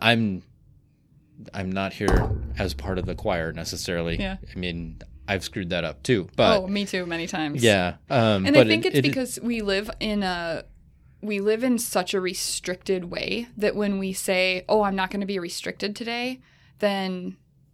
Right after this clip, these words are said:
Speaker 2: that's when the over-consuming happens.
Speaker 1: Mm-hmm.
Speaker 2: Where if in our daily life, even in a calorie restriction, if your goal is to lose weight, change your body comp, if we still allow foods,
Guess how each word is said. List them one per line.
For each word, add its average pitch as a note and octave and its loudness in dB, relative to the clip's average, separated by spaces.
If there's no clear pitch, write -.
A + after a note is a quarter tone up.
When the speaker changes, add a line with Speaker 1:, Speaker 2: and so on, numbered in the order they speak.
Speaker 2:
that's - -2
when G#3+ -2
the F#3+ -4
over-consuming F#3 -6
happens. C4 -2
Speaker 1:
Mm-hmm. G#2+ -2
Speaker 2:
Where G#3+ 0
if G#3+ -4
in A#3+ 2
our G3 0
daily G#3 0
life, A3 -2
even B3+ 0
in A#3+ -2
a G#3 -4
calorie F#3+ -2
restriction, F3+ -6
if E3+ -8
your F#3 -2
goal F#3 -4
is F#3 -6
to F#3+ -4
lose F#3 -4
weight, F3+ -4
change F#3+ -4
your G#3+ -8
body - -2
comp, G3+ -6
if F#3+ -6
we G#3+ -2
still A#3 0
allow F#3 -4
foods, - -12